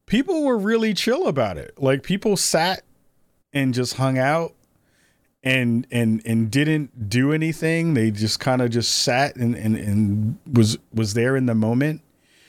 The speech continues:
Um, and it, and it was weird because as a person who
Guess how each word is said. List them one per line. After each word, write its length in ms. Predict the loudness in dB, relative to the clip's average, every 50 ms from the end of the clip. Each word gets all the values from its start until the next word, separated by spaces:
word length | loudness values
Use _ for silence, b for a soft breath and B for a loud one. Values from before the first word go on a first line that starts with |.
| b b b b b b _
Um, 680 | -4 -2 0 0 0 0 0 -2 -2 -2 -2 -2 -4 -6 _ _ _ _ _ _ _ _ _ _ _ _ _ _ _ _ _ _ _ _ _
and 200 | -2 0 0 2
it, 140 | 0 0 -2 -2
and 120 | -2 0
it 180 | 0 0 0 0
was 220 | 0 0 0 -2
weird 760 | -2 -2 0 0 2 2 2 2 2 0 0 -2 -6 -8 -12 -16 _ -4 -2
because 880 | -2 -2 -2 -2 -2 0 0 2 2 0 0 -2 -2 -4 -6 -8 -10 _ _ _ _ _ _ _ _ _ _ _ _ _ _ _ _ _ _ _ _ _ _ _ _ _ _
as 200 | -2 -2 0 0
a 80 | -2 -2
person 600 | -4 _ -2 0 0 0 0 0 0 0 2 2
who 1000 | 0 0 0 0 0 2 2 2 2 2 2 2 2 2 0 0 0 -2 -2